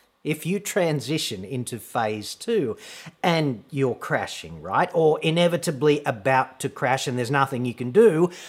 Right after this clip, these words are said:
brake, okay? Hit the brakes and brake heavily. Like, attempt to snap the brake pedal off and push it through the damn floor, okay? Brake like that.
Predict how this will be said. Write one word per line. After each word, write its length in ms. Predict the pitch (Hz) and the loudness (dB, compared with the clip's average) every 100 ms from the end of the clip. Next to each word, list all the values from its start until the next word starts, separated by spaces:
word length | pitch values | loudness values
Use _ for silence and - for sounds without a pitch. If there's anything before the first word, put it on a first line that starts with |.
| - | -16
brake, 540 | 113 151 156 131 - - _ - | -2 4 4 4 0 -18 _ -12
okay? 340 | 110 143 147 - | -4 0 0 0
Hit 240 | - 233 - | 0 0 2
the 80 | |
brakes 460 | 160 151 120 - - | 4 4 4 2 -2
and 320 | - 170 170 - | 0 0 0 -4
brake 500 | 117 156 156 151 - | -2 2 2 0 -8
heavily. 640 | - 170 160 160 131 104 - - - | 0 4 6 4 2 -2 -10 -20 -14
Like, 560 | 101 107 104 214 - - _ _ | -4 0 0 -2 -8 -20 _ _
attempt 600 | 180 - - 180 208 208 | 0 2 -2 0 0 -2
to 160 | - 175 | -2 -2
snap 540 | - - 147 151 - - | 0 0 0 0 -2 -6
the 100 | 143 | -4
brake 440 | 107 127 135 135 | 0 0 0 -2
pedal 460 | - 143 131 120 - - | -6 -2 0 -2 -4 -4
off 360 | 135 131 135 | 0 2 2
and 220 | 127 110 | -2 -4
push 300 | - 170 - | -6 -8 -6
it 140 | 156 - | -10 -10
through 220 | - 131 | -6 -6
the 80 | 110 | -6
damn 380 | 87 110 104 104 | -6 -6 -6 -8
floor, 520 | - - 87 76 - - | -14 -14 -12 -14 -18 -20
okay? 320 | 101 113 113 - - - | -12 -8 -8 -10 -20 -6
Brake 300 | 127 127 - | -2 -2 -2
like 260 | 110 90 | -8 -8
that. 240 | - - | -14 -20